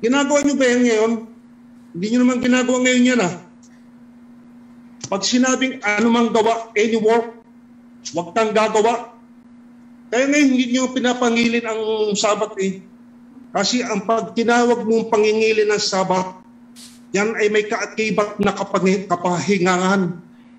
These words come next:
Magpapahinga ka, kaya nga pinangingilin mo. Hindi ka magtatrabaho. Nang kahit anumang gawa, kahit nga hayop mo,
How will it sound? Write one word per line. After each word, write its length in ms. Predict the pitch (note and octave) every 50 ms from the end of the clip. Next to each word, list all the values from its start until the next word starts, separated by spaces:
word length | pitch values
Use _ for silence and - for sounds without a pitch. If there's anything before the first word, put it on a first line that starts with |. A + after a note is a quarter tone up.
| - -
Magpapahinga 680 | D#3 D3+ - G#3+ G#3+ G#3 - A#3 G3+ A3 G#3+ G#3+ A3 G#3+
ka, 120 | A3 A#3 A#3 A3+ - -
kaya 200 | F#3 F#3+ F#3+ G3+
nga 120 | G#3 G#3
pinangingilin 880 | - G#3+ G3 G3 G3 G3+ G3+ G3+ G3+ G3+ G3 G3 G3+ G3 G3 G3 F#3 F#3+
mo. 240 | G3 G3+ G3 G3+ - - - - - - - - - - - - - - - - - -
Hindi 280 | F3+ G3 G3 A#3+ B3 B3
ka 80 | A3+ A#3
magtatrabaho. 1080 | A#3 G#3+ G3 G3 - - A3 G#3+ G#3+ A3 G#3 F#3+ G#3+ G3+ G3+ A3 A3 G3 - - - - - - - - - - - - - - - - - - - - - - - -
Nang 280 | E3 F3 F3+ F#3 F3+ -
kahit 400 | A#3 A#3 A3+ A3+ A#3+ A#3 A#3+ - - -
anumang 440 | F3+ G3+ G#3+ G#3+ G#3 A3 G#3+ G#3
gawa, 280 | G#3 G#3+ G#3 G#3+ F#3+ -
kahit 320 | - F3 F3 F3+ F3+ F#3
nga 120 | G#3+ A3+ G3+
hayop 440 | F#3 G3 F#3+ G3 G3 G3 G3+ - -
mo, 320 | B3 A3+ E3 D3 - -